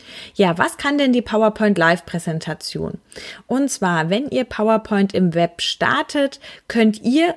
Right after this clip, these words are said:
solange ihr einen Microsoft drei fünfundsechzig Account und Abonnement habt,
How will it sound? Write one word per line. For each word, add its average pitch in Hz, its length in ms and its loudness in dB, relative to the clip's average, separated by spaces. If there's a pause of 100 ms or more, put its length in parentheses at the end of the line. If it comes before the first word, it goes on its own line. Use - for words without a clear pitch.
solange 196 760 2
ihr - 220 0
einen 190 640 4
Microsoft 202 560 -2
drei 180 120 0
fünfundsechzig 190 680 -2
Account 240 400 -2
und 202 220 -2
Abonnement 170 840 0
habt, - 340 -6